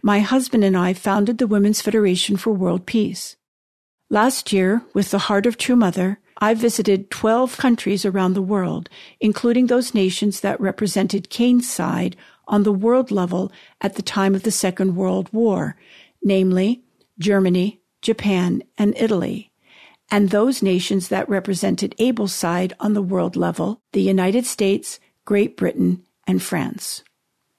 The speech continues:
Just as I had done in Russia and China, in those twelve nations I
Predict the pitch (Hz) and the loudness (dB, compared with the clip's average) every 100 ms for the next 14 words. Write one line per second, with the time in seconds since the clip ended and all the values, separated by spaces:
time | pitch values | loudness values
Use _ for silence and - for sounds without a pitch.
0 | _ - 247 262 - 247 240 233 202 202 | _ -4 0 0 -2 -2 0 0 0 0
1 | 196 202 185 190 202 208 - 202 - 220 | 2 2 2 0 0 -2 0 0 2 2
2 | 220 160 170 - - - _ - 214 214 | 2 0 -2 -8 -20 -20 _ 0 2 4
3 | 240 277 - - 226 240 240 240 240 196 | 2 2 -2 0 0 2 2 2 0 -4
4 | 185 - 196 | -4 -2 -4